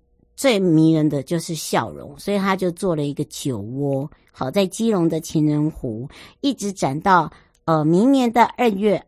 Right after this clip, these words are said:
二十九号。哇，明年又是闰月，好，又有二十九号了。我们等于要多上两天。嗯，啊，啊，啊，啊，好的。好，北海岸的一个限定的一个纪念品，我觉得这也蛮有特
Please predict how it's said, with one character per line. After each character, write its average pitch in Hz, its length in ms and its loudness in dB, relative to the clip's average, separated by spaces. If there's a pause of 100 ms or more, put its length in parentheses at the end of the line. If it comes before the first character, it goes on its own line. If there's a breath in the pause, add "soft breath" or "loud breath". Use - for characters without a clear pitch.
二 190 140 2
十 135 200 -6
九 - 200 -14
号。 - 380 -8 (360)
哇， 156 320 -8
明 175 160 0
年 196 120 0
又 185 140 0
是 175 140 -4
闰 160 340 0
月， 131 220 -8 (100)
好， 131 220 -8
又 190 140 -2
有 147 140 0
二 180 160 -8
十 156 220 -10
九 165 220 -14
号 - 320 -6
了。 262 60 -20 (500 loud breath)
我 185 80 -4
们 226 100 2
等 214 100 0
于 175 100 -2
要 214 140 0
多 202 220 -4
上 196 260 -6
两 175 180 -2 (180)
天。 190 360 -6 (580 loud breath)
嗯， 269 300 4
啊， 196 100 -2
啊， 180 320 -4
啊， 175 400 -8
啊， 190 100 4 (840 loud breath)
好 - 220 2 (140)
的。 214 260 0 (500 loud breath)
好， - 420 -2
北 285 140 6
海 302 180 2
岸 262 140 2
的 220 60 0
一 208 80 0
个 214 120 -2
限 208 380 -2
定 208 180 -2
的 175 120 0
一 175 60 -4
个 180 160 -4
纪 202 260 -4
念 185 240 0
品， 147 180 -6
我 147 80 -4
觉 214 100 -2
得 226 60 2
这 233 140 -2
也 170 100 2
蛮 139 220 -4
有 135 80 -12
特 143 260 -6